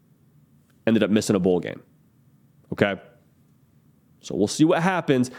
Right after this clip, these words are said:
but I'm excited to see how Texas answers the call for week three of the college football season. Like I mentioned,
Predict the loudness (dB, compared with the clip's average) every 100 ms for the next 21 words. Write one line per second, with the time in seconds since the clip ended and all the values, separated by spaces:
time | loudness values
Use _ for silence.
0 | -10 -2 0 2 0 0 -2 0 2 2
1 | -2 -4 -4 -4 -4 -4 -2 -2 -4 -2
2 | 0 0 -2 -6 -20 -8 0 2 2 2
3 | 0 -6 -2 0 2 0 -2 -10 -6 -4
4 | -2 -4 -2 0 -2 -6 -6 -4 0 -2
5 | -2 -4 -6 -6 -12 -20 _ _ _ _
6 | -20 _ _ -6 -4 -2 -2 -2 0 0